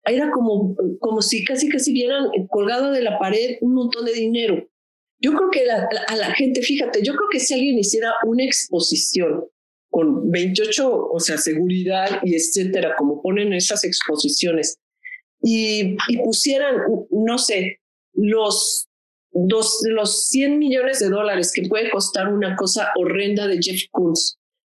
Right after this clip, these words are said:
y llegaras, y en lugar de ver lo de Jeff Koons, vieras cien millones de dólares puestos sobre una mesa, te aseguro que habría colas para ir a verlo.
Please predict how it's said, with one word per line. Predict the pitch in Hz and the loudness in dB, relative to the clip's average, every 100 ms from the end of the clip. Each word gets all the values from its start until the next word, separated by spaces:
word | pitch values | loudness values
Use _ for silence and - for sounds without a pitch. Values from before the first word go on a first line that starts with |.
| _ | _
y | - 202 | -2 0
llegaras, | 233 240 247 240 202 - | 2 0 0 0 -2 0
y | 240 | 0
en | 202 | 2
lugar | 202 214 302 | 2 2 2
de | 381 | 2
ver | 269 | 2
lo | 285 | 2
de | 254 185 | 2 2
Jeff | 196 202 - | 0 -2 -4
Koons, | - 170 156 - | 0 0 0 -2
vieras | 175 208 196 - - _ | 0 0 0 -2 -4 _
cien | - - 247 240 269 - | -4 -2 0 2 2 0
millones | 220 202 196 208 208 | 0 2 2 0 0
de | 185 | 0
dólares | 170 185 175 147 - - - - - | 0 0 0 0 -2 -4 -8 -10 -2
puestos | 240 226 - - - - | 0 2 0 0 -2 -2
sobre | - 175 214 | 0 0 2
una | 202 | 2
mesa, | 175 165 214 262 - _ _ _ _ - | 0 0 0 -2 -6 _ _ _ _ -4
te | 208 | 0
aseguro | 190 214 240 247 | 2 2 2 2
que | 208 | 0
habría | 196 196 202 - | 0 -2 -4 -2
colas | 240 240 254 302 - - | -2 0 0 0 -2 -2
para | 185 | -2
ir | 190 185 | 0 0
a | |
verlo. | 170 - | 0 0